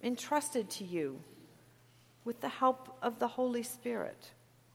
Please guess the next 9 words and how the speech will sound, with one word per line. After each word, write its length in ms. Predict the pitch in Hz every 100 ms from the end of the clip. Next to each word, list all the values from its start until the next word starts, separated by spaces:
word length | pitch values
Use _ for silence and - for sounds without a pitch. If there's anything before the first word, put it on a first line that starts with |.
| - - - - - - - - - -
The 100 | 285
Greek 320 | 302 381 381
grammar 380 | 302 302 294 277
has 240 | 302 277
a 40 |
different 380 | 277 320 311 277
emphasis. 760 | 262 262 262 262 240 180 - - - - - - - - - - - - - - - - -
That 360 | 339 403 427 - - - - - -
good 500 | 320 370 392 359